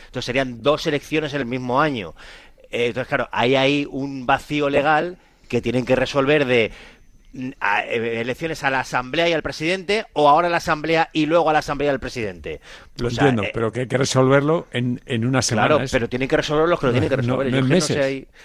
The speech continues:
Speaker 1: ha habido cambio de presidente del C S D, se ha alargado todo más. El presidente del C S D anterior dijo una cosa y ahora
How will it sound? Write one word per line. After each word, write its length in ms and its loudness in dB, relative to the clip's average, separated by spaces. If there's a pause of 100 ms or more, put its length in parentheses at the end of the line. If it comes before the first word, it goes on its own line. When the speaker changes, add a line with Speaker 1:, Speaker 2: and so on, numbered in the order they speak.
(200)
Speaker 1:
ha 80 -2
habido 240 4
cambio 300 2
de 160 0
presidente 400 -2
del 100 2
C 120 -4
S 160 -4
D, 280 0 (100)
se 140 -4
ha 40 4
alargado 300 2
todo 220 -2
más. 300 0 (100)
El 100 -4
presidente 300 -6
del 60 -2
C 80 -2
S 120 -4
D 80 4
anterior 440 2
dijo 180 -4
una 160 0
cosa 300 0
y 60 0
ahora 300 2